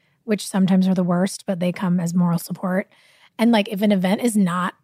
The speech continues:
great or the people around us are rude,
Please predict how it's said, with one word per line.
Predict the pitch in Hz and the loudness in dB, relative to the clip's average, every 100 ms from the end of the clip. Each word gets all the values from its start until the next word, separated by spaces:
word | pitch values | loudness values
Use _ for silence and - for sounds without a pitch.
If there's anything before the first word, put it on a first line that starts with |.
| _ _ _ 190 | _ _ _ -2
great | 190 175 202 - | 0 2 0 0
or | 196 | -2
the | 175 | -2
people | 208 208 | -2 0
around | 196 170 185 | 0 -2 -2
us | 202 220 | -4 -4
are | 240 190 | -6 -6
rude, | 180 185 214 | -4 -2 -2